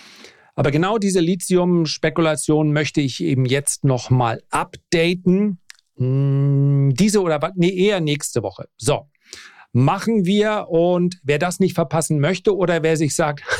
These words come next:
"Ha, wenn ich die erste Tranche nicht gekauft hab und jetzt sind die Werte billiger, dann kaufe ich auf jeden Fall günstiger als Erichsen." Tja,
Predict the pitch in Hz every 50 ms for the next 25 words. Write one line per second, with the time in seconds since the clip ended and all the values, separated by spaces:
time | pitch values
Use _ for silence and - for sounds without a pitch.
0 | - 269 240 160 - _ _ _ _ _ _ - - - - - - - _ -
1 | 143 160 165 143 175 175 196 226 233 - 254 208 - - 190 190 180 170 180 175
2 | 147 - 170 139 - 175 220 226 - - 127 - - _ _ _ _ _ - 120
3 | 123 113 107 120 139 196 240 247 - - - 156 147 170 170 147 151 143 156 147
4 | 143 151 139 180 196 180 147 151 165 - - _ - 135 156 160 156 156 147 -
5 | - 190 202 190 - - 185 - - - 170 - - - 247 247 240 196 185 190
6 | 185 175 - 170 185 143 139 151 160 160 - - - 160 147 160 156 165 - -
7 | - 135 156 156 143 - - 165 151 147 131 123 117 - - 127 135 147 139 -
8 | - - -